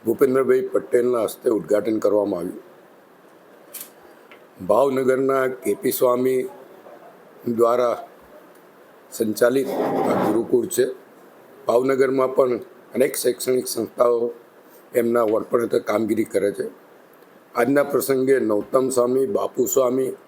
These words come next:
સહિત અનેક સંતગણો ઉપસ્થિત રહ્યા. સાથે જ ભાવનગરના ધારાસભ્ય, પૂર્વ પ્રદેશ પ્રમુખ, પૂર્વ કેબિનેટ મંત્રી જીતુભાઈ વાઘાણી પણ ઉપસ્થિત રહ્યા.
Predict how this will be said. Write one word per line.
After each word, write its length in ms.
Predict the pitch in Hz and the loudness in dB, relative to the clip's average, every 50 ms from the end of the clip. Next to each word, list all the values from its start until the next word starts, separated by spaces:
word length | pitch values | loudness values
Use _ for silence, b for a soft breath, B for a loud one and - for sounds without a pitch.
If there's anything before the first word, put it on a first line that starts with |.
| - - - | -20 -20 -6
સહિત 320 | - - 131 139 143 139 - - - - - - - | 0 2 2 2 2 -2 -6 -12 -18 -20 -20 -12 -4
અનેક 220 | 98 113 143 165 160 - | 0 2 2 2 0 -2
સંતગણો 440 | - - 123 139 135 120 127 131 131 | -6 -4 -2 -2 0 0 2 2 0
ઉપસ્થિત 440 | 120 127 - 127 117 - 143 127 | -2 0 0 -2 0 2 0 2
રહ્યા. 280 | 120 120 127 127 127 - - - - - - - - - - - - - - - - - - | 2 2 0 0 -6 -10 -14 -20 -20 -20 -20 -20 -20 -20 -20 -20 -20 -20 -20 -20 -20 -16 -6
સાથે 420 | - - 123 120 120 - 143 147 143 | -2 0 0 0 2 2 2 2 2
જ 60 | 143 - - - - - - - - - - - - - 92 | 0 -4 -12 -16 -20 -20 -20 -20 -20 -20 -20 -20 -14 -6 -2
ભાવનગરના 840 | 110 113 131 135 127 131 127 131 135 131 131 131 135 131 127 113 87 - - - - - - - - - - | 2 2 2 2 2 0 2 2 2 2 2 0 0 0 0 -2 -4 -6 -14 -20 -20 -20 -20 -20 -20 -20 -12
ધારાસભ્ય, 680 | 90 - 107 120 131 127 113 139 135 123 117 131 131 127 | -6 -2 0 2 2 2 2 0 0 0 2 0 0 0
પૂર્વ 320 | - - 113 107 110 101 | -2 -4 -2 -2 0 0
પ્રદેશ 340 | 98 - 92 95 120 120 - - | -2 -2 -2 -2 -2 -2 -2 -4
પ્રમુખ, 380 | - 131 123 131 135 131 127 131 - | -4 -2 0 0 0 0 -2 -4 -6
પૂર્વ 160 | - 113 113 113 | -6 -2 -2 -2
કેબિનેટ 500 | - - - 104 104 127 123 127 127 - - | -2 -2 -4 -2 -2 0 0 0 -2 -2 -2
મંત્રી 380 | 127 127 127 117 - 127 127 127 117 | -4 -2 -2 -2 -2 -2 -2 -2 -2
જીતુભાઈ 520 | 104 - 110 - - 110 101 113 101 87 | -6 -10 -12 -10 -8 -4 -2 0 0 0
વાઘાણી 400 | 90 92 95 101 113 123 127 120 | -2 -4 -2 -2 0 0 0 -2
પણ 180 | 110 - 120 123 | -2 -2 -4 -4
ઉપસ્થિત 460 | 120 - - 120 - - - 127 - 120 | -4 -2 -2 -4 -4 -2 -4 -4 -2 -2
રહ્યા. 220 | 113 117 127 - | 0 0 -2 -4